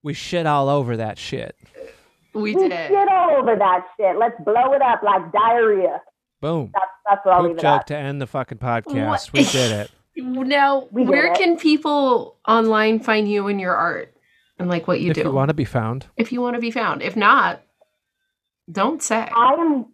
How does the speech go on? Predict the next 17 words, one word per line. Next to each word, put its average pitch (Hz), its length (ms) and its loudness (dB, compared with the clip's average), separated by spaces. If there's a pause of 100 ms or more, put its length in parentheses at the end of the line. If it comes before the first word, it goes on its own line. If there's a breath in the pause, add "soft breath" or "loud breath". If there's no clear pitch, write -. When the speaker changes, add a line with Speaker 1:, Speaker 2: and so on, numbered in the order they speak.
(320)
Speaker 3:
I 233 160 4
am 381 220 4
working 262 360 2
on 185 220 0
being 175 280 -4
found. 175 240 0
I'm 196 140 -4
very 269 220 2
private 196 400 4
right 185 180 2
now. 185 460 0
Um, 185 420 2 (800)
putting 220 180 -4
yourself 208 300 2
out 160 160 2
there 196 200 4
is 180 40 -2